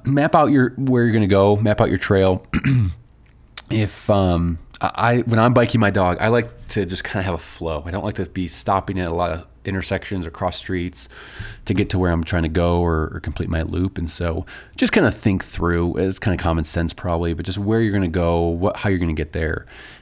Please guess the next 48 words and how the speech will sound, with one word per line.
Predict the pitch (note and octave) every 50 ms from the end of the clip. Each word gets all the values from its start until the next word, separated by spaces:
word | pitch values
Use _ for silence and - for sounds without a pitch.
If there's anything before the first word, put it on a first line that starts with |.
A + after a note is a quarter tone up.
| - -
um, | - E2+ E2+ D#2+ D#2 D#2
just | D2+ - F2 - -
so | F2+
you | E2
kinda | - - E2+ D#2 D2+
have | D2 E2 D#2 D#2+
an | D#2
idea, | D2+ D2+ D2+ D#2 - E2 D#2+ D#2 D#2 D2+ D2+ -
and | D#2 E2 D#2+ - -
just | - A#2+ -
so | - B2
it's, | F#2+ - - - - - - - -
it's | F#2 - -
fluid, | - - - - E2+ D#2+ D#2 D2+ C#2 F2 E2 - -
it's | - F#2+ F#2 - -
smooth, | - - - - A2+ A#2+ A#2+ A#2 A#2 A2+ A2+ A2+ G#2+ -
there's | F#2 F2+ E2+
not | F#2 G2 G2 G2
a |
lot | G2 G2 F#2+
of | F2+
stops. | - - - E2+ E2+ E2+ E2+ E2 - -
It | E2+ -
keeps | - G#2+ G#2 -
the | - E2
dog | - F2 F2+ G2 G2+ G2+ G2+ G2+ G2 - - - - - - - - - -
focused | - - - - - A2+ A2+ G#2+ - A#2+ A2 G#2+ - - -
on, | - F2 F2+ E2+
on | - F2 E2+ F2 F2
their | F2+ F#2 G2 F#2+
job. | F2+ F#2 F#2 E2 D#2+ E2 E2 E2
Again, | F2+ F2+ F2 E2+
their | F#2 G2 G2+
job | F#2 F#2+ G2 F2+ F2 F2+ D#2
is | D#2+ D2 -
to | - - - D#2+ D2+
run | D2+ E2 E2+ F#2 F#2 F#2+ G2+ G#2 G2+ G2 -
and, | - F2 E2+ D#2+ D#2 D#2+ D#2+ - - - - - - - -
in | F2 F2
my | E2+ E2+ D#2+
case, | - - E2 D#2+ D2+ - - - - - - - - -
you | - E2+
know, | D#2+
help | - - F2+ E2+ - -
pull | - - - F2 D#2+
me | D#2+ D#2+ D#2+ -
along, | - D#2 D2 D2+ - - - - - - - - - - - - - - - - -
um, | - - G1+ - - -